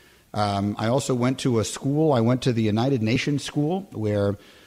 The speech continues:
about fifty percent of the kids are American and the other fifty percent are international. They're the children of U N diplomats. That's where I went from kindergarten through eighth grade. So when I was growing up, for most of my young life,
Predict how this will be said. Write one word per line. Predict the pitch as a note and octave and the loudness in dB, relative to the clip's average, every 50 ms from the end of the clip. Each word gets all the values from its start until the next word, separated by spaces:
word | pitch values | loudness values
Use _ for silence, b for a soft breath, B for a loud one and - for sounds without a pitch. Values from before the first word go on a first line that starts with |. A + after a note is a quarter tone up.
| b b b b | b b b b
about | - A2 G#2 A2 A#2+ A#2+ A#2+ A#2+ A#2 - | -2 0 0 2 2 4 4 4 4 2
fifty | - - - D#3 C#3 - D3+ | -2 0 0 0 2 2 2
percent | C3 - C3 A#2+ - - C3+ C#3 C3+ | 2 2 0 2 4 4 4 6 6
of | C3 G#2+ | 4 4
the | G#2+ B2 | 2 0
kids | G#2 - - C#3 C3+ C#3 C3+ A2+ | 2 4 4 6 6 6 4 4
are | B2+ A#2+ A#2 A2+ | 4 4 6 6
American | A2 A2 A#2 B2+ C#3 C#3+ - D#3+ C#3+ C3 | 4 4 4 4 2 2 2 2 2 4
and | A#2+ A2+ | 4 4
the | A2 A#2 | 4 4
other | B2 C3 C3+ | 4 4 2
fifty | B2+ - D3 B2+ - C#3 B2+ | 2 2 0 0 0 0 -2
percent | - C3 B2 - - B2 B2+ - - | 0 -2 -2 0 0 0 0 0 0
are | A2 G#2 A2 | 0 0 2
international. | A2 A#2+ B2 C#3 B2 A2+ A2 A2 A#2+ A#2+ - C#3+ D3 C#3 | 2 2 2 2 2 2 2 2 0 0 0 0 0 0
They're | A#2+ G#2 F#2+ | 0 0 -2
the | F#2+ F2+ | -2 -4
children | - - B2 A#2+ A#2 B2+ B2+ A#2 | -2 0 0 0 2 2 2 2
of | A2 G2 G2+ | 2 0 2
U | A2+ A#2+ B2 | 0 2 2
N | B2 A#2+ A#2 | 2 2 2
diplomats. | A#2 C3 - D3+ C#3 C#3 C#3+ D3+ D#3+ - - | 0 0 -2 0 0 0 0 -2 -4 -4 -6
That's | A#2 G#2 - C3 | -8 -6 -4 -4
where | B2 A2+ | -2 -2
I | G#2+ | 0
went | G#2+ A2+ B2 C3 - | 0 0 0 -2 -2
from | - G#2 G2+ F#2+ b b b b b b b b b - | -4 -4 -4 -4 b b b b b b b b b 0
kindergarten | - C#3+ D3 C#3+ D3+ B2 C#3 C#3 C#3 C#3 C#3 C3+ | 2 4 4 4 4 4 4 4 4 4 2 0
through | - C3+ B2+ A2 G#2+ | 0 -2 -2 0 2
eighth | A2+ C#3 C#3+ - | 0 0 0 0
grade. | - C#3 C3+ C#3+ E3+ G3+ G3 G3+ - - - _ _ b b b b b b b b b b b b b | 2 2 4 4 4 2 -2 -6 -12 -20 -20 _ _ b b b b b b b b b b b b b
So | - - - C3+ B2+ A#2+ A#2 A#2 A2 A2 A2 A2 - - | -6 0 2 4 6 6 6 6 6 4 2 0 -2 -2
when | A2+ G#2+ G#2+ | 0 0 2
I | A#2 B2+ C#3 | 2 4 4
was | C#3 C#3 C3+ A#2 | 4 4 2 2
growing | - C3 C3 C3 C3 C3 C3 | 2 2 4 4 6 6 6
up, | C3+ D3 - - - - - | 4 2 0 -2 -8 -20 -14
for | - - A2+ G#2+ G#2 G#2 G#2 G#2+ | -8 -4 -2 0 0 0 0 0
most | - A2+ A#2+ C3 C#3 - - | 0 2 2 2 2 2 0
of | B2+ A2+ G#2 | 0 0 2
my | A2+ A2+ A2+ A2+ A2+ A2+ | 2 2 2 2 2 0
young | A2+ G#2 F#2+ G2+ A#2+ B2+ C3+ C#3 C#3 C3 A#2 | 0 0 2 2 4 4 4 4 2 2 2
life, | A2 A2+ B2 D#3+ E3+ - - - - | 0 0 0 0 0 -4 -10 -18 -20